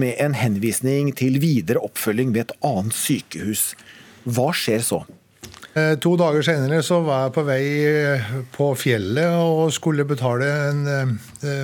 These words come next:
Speaker 2: bompassering på en fjellvei, og vipsen fungerte ikke.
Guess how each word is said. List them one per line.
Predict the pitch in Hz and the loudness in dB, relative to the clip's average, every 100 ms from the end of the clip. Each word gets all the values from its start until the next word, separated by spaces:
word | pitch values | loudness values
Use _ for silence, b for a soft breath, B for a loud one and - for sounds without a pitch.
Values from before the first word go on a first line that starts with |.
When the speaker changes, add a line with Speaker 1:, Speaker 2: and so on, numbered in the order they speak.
| 131 | 0
Speaker 2:
bompassering | 147 127 117 110 120 104 120 170 170 | 2 2 0 2 2 2 2 2 0
på | 175 170 165 | 2 2 2
en | 147 | 2
fjellvei, | 165 131 120 165 185 | 2 2 2 0 0
og | 185 175 175 B B B 151 | 2 2 0 B B B 0
vipsen | 139 131 - - 220 | 0 0 -2 2 2
fungerte | 214 233 120 98 - 110 | 4 2 2 0 -4 -6
ikke. | - | -8